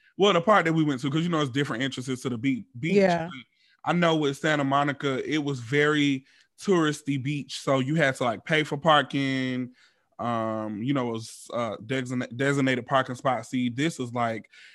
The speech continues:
Speaker 1: the real beach feeling, like how I saw on Laguna Beach, where they would just drive up, park in the sand,
Speaker 2: You
Speaker 1: and
Speaker 2: thought
Speaker 1: get
Speaker 2: she
Speaker 1: out.
Speaker 2: was Lauren Conrad.
Speaker 1: Spencer Pratt, something.
Speaker 2: <laughs> Come
Speaker 1: But,
Speaker 2: on,
Speaker 1: yeah.
Speaker 2: Draco Bobby. <laughs>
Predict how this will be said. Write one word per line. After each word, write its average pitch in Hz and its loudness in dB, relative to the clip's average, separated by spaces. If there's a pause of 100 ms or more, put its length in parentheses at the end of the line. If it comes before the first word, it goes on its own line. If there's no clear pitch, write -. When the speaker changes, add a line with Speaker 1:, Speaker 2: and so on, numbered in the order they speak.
(160)
Speaker 1:
the 131 -2
real 131 2
beach 120 -4
feeling, 120 -4
like 117 -4
how 123 0
I 120 2
saw 123 2
on 113 0
Laguna 117 -4
Beach, 117 -6
where 117 -6
they 123 -2
would 117 -4
just 113 -8
drive 123 0
up, 120 -4
park 139 2
in 135 -4
the 127 -2
sand, 123 -4 (460)
Speaker 2:
You 120 0
Speaker 1:
and 113 -4
Speaker 2:
thought 196 4
Speaker 1:
get - 0
Speaker 2:
she 240 2
Speaker 1:
out. 208 4
Speaker 2:
was 185 0
Lauren 185 0
Conrad. 170 -4 (520)
Speaker 1:
Spencer - -2
Pratt, 196 4
something. 175 0
Speaker 2:
<laughs> - 0
Come 311 6
Speaker 1:
But, - -
Speaker 2:
on, 262 8
Speaker 1:
yeah. - 0
Speaker 2:
Draco 226 6
Bobby. 214 4
<laughs> - -20